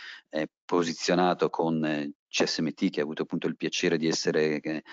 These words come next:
eh, coordinatore dal-, della proposta in sé, quindi, eh, strumento per presentare la proposta in sé, si è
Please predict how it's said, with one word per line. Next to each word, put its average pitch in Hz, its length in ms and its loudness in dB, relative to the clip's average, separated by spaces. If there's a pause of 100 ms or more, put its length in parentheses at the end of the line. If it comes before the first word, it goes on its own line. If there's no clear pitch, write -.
(260)
eh, 71 360 -4
coordinatore 87 1120 2
dal-, 82 540 0
della 82 280 0
proposta - 600 0
in 80 80 -4
sé, 92 280 2
quindi, 80 320 -2
eh, 78 320 -2
strumento 107 600 4
per - 120 0
presentare 82 460 0
la 82 100 2
proposta - 440 -6
in 120 80 2
sé, 80 260 0
si - 160 -4
è - 140 -2